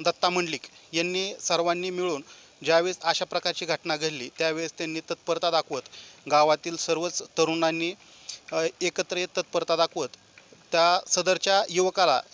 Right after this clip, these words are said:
जयदीप पवार याला करमाळा उपजिल्हा रुग्णालयात आणलं, परंतु या ठिकाणी त-, तत्पूर्वीच त्याचा मृत्यू झाल्याचं सांगण्यात आलेलं आहे.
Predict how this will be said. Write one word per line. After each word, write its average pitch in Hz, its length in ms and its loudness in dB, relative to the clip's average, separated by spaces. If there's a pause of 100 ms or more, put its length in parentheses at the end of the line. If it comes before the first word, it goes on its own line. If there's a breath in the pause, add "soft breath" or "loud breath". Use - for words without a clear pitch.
जयदीप 170 280 0 (320)
पवार 180 280 4 (180)
याला 165 400 2 (600 loud breath)
करमाळा 185 280 2
उपजिल्हा 180 340 2
रुग्णालयात 165 380 0
आणलं, 165 220 0
परंतु 165 380 -4
या 180 160 2
ठिकाणी 165 340 -4
त-, 170 440 -2
तत्पूर्वीच 185 500 -2
त्याचा 170 200 0
मृत्यू 165 320 -6
झाल्याचं 156 380 -2
सांगण्यात 147 420 -2
आलेलं 147 280 0
आहे. 139 220 0